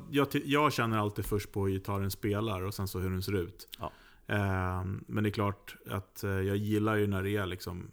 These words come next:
Speaker 1: Jag gillar ju gamla i-, instrument, men de måste ju spela bra. Det spelar,
Speaker 2: Mm.
Speaker 1: det räcker inte bara att de ser coola ut.
Speaker 2: Nej.
Speaker 1: Och precis som Fredrik säger då, det här med lite... Lite så här, eh, hellre lite distress, alltså att den är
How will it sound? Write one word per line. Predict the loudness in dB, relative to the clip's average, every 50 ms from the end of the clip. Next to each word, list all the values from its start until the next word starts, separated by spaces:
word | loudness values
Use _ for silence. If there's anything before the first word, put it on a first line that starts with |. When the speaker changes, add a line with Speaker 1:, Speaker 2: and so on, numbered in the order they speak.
| -18 -20 _ -4
Speaker 1:
Jag | 0 2
gillar | 2 2 2 0 0
ju | -2
gamla | -2 -2 -2 -2 -2 -2 -4 -4 -6 -6
i-, | -8 -8 -8 -10 -10 -12 -18 -14 -10
instrument, | -8 -8 -8 -8 -6 -4 -2 -2 -2 -4 -6 -8 -6
men | -4 -2
de | 0 0
måste | 0 -2 -2 -4 -6 -8 -8
ju | -8
spela | -8 -6 -4 -2 -2 0 0 -2 -2
bra. | -4 -4 -6
Det | -4 -4 -4 -4
spelar, | -4 -2 0 0 0 0
Speaker 2:
Mm. | 0 0
Speaker 1:
det | 2 2
räcker | 2 2 0 -2 -4
inte | -4 -4
bara | -4 -6
att | -6
de | -6 -8
ser | -10 -8 -6 -6 -4 -4 -4 -4 -6 -8 -12 -10
coola | -6 -4 -4 -4 -4
ut. | -6 -8 -10 -14 -20 -20 -20 -20 -20 -16 -14
Speaker 2:
Nej. | -14 -8 -2
Speaker 1:
Och | 0 0 0 0 0
precis | 0 2 2 2 2 2
som | 2 0
Fredrik | 2 4 4 4 4 2 0 0
säger | 2 2 4 4 4 4
då, | 2 2 2 0
det | 0
här | 0 0 0
med | 0 -2 -2 -4 -6 -10 -14 -20 -20 -20 -20 -20 -20 -10
lite... | -4 0 2 2 2 2 0 -4 -4 -2 0 2 2 2 0 0 -2 -4 -8 -16 _ _ _ _ _ _ _ _ _ -4
Lite | 0 0 0 0 0 -2 -2
så | -2 0 0
här, | 0 0 0 0 0 -2 -2 -4 -8 -12 -16 -18 -16 -16 -14 -14 -12 -6
eh, | -2 2
hellre | 2 2 4 4 4 4
lite | 4 2 2 0
distress, | 0 0 0 0 0 0 2 4 4 4 2 -2 -4 -6 -6 -6
alltså | -6 -6 -4 -2 0 0 0
att | 0 -2 -2 -2
den | -2 -2 0
är | 0 0 -2 -2